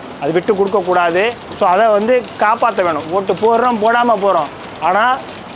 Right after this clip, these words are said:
அந்த உரிமையை நம்ம எந்த காலத்துலயும் விட்டு கொடுத்துடக்கூடாது. என்னதான் நம்ம வெளிநாடுகளுக்கு சென்றுட்டு இருந்தாலும்,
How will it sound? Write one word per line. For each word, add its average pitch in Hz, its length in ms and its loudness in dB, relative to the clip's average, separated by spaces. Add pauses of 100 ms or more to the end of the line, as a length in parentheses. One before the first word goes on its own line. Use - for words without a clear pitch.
அந்த 175 260 2
உரிமையை 254 680 2
நம்ம 190 200 -2
எந்த 202 240 2
காலத்துலயும் 220 380 2
விட்டு 196 200 0
கொடுத்துடக்கூடாது. 175 760 2 (180)
என்னதான் 233 280 2
நம்ம 247 180 2
வெளிநாடுகளுக்கு 208 640 2
சென்றுட்டு 185 280 -2
இருந்தாலும், 175 560 2